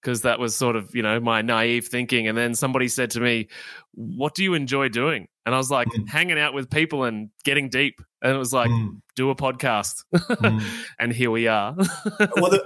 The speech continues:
Speaker 2: and also the beauty of this is you and I can talk for twenty minutes or two hours and twenty minutes. And we can talk about, like,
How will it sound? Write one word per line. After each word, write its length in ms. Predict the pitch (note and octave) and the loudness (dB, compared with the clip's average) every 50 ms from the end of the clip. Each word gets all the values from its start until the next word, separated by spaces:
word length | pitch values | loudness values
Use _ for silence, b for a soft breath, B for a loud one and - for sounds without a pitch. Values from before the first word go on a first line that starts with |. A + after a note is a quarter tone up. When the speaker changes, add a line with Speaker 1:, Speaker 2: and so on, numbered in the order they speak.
| - - | -2 -2
Speaker 2:
and 120 | D3 D#3+ E3+ | 0 0 2
also 320 | F#3+ G#3 - - G3 E3 | 2 2 2 2 2 2
the 120 | C3+ A#2 | 0 0
beauty 320 | G#2 G#2+ B2 B2+ D3 D#3 C3 | 0 0 0 2 2 2 0
of 100 | G#2 G2 | 0 0
this 240 | A#2 B2 - - C#3+ | 0 0 0 0 0
is 240 | A#2 G#2+ G#2 G#2 | -2 -2 -2 -2
you 120 | B2+ C#3 D3 | 0 0 0
and 80 | D#3 D3+ | 2 2
I 100 | C#3+ B2+ | 2 2
can 180 | - B2 G#2+ | 0 -2 -2
talk 280 | - - B2 A#2 - - | -2 -2 -4 -4 -2 -4
for 80 | A#2+ A2+ | -4 -4
twenty 320 | - - B2 A#2 A#2+ A#2 | -2 -2 -2 0 0 0
minutes 400 | A2+ A2+ A2+ A2 A2 - - A#2+ | 0 -2 -2 -2 -2 -2 -2 -2
or 120 | A2+ G#2 | -2 -4
two 220 | - - B2+ B2 B2 | -2 -2 -2 0 0
hours 300 | A#2 A2+ G#2+ G#2 G2+ A2 | 0 0 0 -2 -2 -4
and 120 | G2+ G2+ | -4 -6
twenty 260 | - - G#2+ G2+ G#2 | -4 -2 -2 0 0
minutes. 480 | G#2 G#2 G#2+ G#2+ G#2+ G#2+ - - - - B B B B B B B B - | 0 0 0 -2 -2 -2 -2 -2 -2 -4 B B B B B B B B -2
And 120 | A#2 B2+ | -2 -2
we 80 | A#2+ G#2+ | 0 -2
can 180 | - - A2+ | -2 -4 -4
talk 260 | - C3 C#3 C#3 C3+ - | 0 0 0 0 0 -2
about, 360 | G#2+ A2 G#2+ G#2+ G#2+ - - - | -2 0 0 0 0 -4 -8 -4
like, 260 | A#2 A#2+ A#2 A#2 - | 2 2 2 2 2